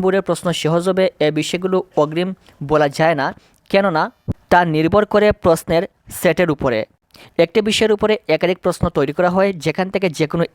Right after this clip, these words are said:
একটি সেটের উপরে পরীক্ষা আয়োজন করা হয়ে থাকে শিক্ষা মন্ত্রণালয়ে।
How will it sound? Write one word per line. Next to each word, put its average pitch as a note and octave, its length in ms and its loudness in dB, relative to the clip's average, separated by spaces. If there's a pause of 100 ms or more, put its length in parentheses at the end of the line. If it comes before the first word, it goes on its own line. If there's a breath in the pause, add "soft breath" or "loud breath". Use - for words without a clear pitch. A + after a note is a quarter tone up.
একটি F3+ 280 -2
সেটের G3 240 0 (120)
উপরে F3+ 240 0 (160)
পরীক্ষা D#3 280 -2 (120)
আয়োজন D3 280 -2
করা C#3+ 200 0
হয়ে C#3 180 0
থাকে E3 160 -2 (120)
শিক্ষা D#3+ 280 -2
মন্ত্রণালয়ে। A#2+ 480 0